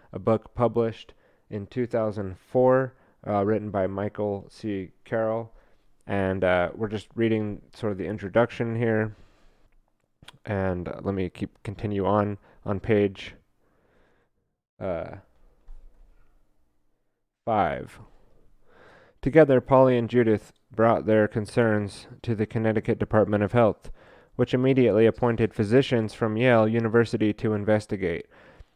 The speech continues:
Initially, initially, the doctors misdiagnosed thirty-nine children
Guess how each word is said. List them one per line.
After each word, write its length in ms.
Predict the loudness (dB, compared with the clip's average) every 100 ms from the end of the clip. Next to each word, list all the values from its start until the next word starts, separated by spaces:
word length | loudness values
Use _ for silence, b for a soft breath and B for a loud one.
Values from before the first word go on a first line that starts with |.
| b
Initially, 840 | 0 2 2 0 2 2 2 -2 _ _
initially, 480 | -2 0 2 2 2
the 140 | 2
doctors 720 | 2 2 2 2 2 0 -6 -20 _ _ -6
misdiagnosed 840 | -4 -2 2 2 2 -2 -2 -6 -20
thirty-nine 720 | _ 2 4 6 4 2 0 -2
children 640 | 0 0 2 2 0 -6